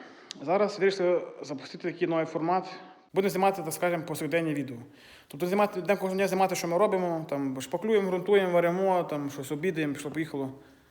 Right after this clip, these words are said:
і так далі. Потім в кінці тижня, тижня це буде змонтовуватися і буде стоятися, типу, як одна серія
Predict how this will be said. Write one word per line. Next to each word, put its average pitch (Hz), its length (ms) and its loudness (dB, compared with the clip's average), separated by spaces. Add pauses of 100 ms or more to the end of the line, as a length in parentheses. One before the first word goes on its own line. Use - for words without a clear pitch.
(920)
і 160 100 -6
так 165 180 2
далі. 196 180 6 (560)
Потім 214 220 2
в - 0 -
кінці - 160 -8
тижня, 185 180 -6
тижня 196 180 0
це - 220 -2
буде 165 220 -2
змонтовуватися 185 800 -2
і 170 80 -4
буде 170 160 -2
стоятися, 175 260 -6
типу, 151 160 -4
як 147 120 -4
одна 147 160 -4
серія 147 400 -2